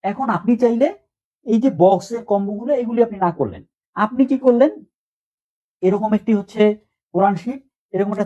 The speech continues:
তসবি যে কোনো একটা বক্সে বা এরকম হচ্ছে আপনার একটা পাউচ ব্যাগে করেও কিন্তু আপনি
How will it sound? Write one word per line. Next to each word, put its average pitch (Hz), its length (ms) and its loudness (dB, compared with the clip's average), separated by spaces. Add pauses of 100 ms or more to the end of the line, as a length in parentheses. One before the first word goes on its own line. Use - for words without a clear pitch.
তসবি 214 420 2
যে 214 140 0
কোনো 214 140 -2
একটা 196 140 0
বক্সে 190 560 0 (320)
বা 180 140 -2
এরকম 262 320 2
হচ্ছে 226 220 -4
আপনার 214 300 -2
একটা 196 280 0 (380)
পাউচ 240 260 4
ব্যাগে 226 280 2
করেও 220 280 2
কিন্তু 240 260 -2
আপনি 214 280 -2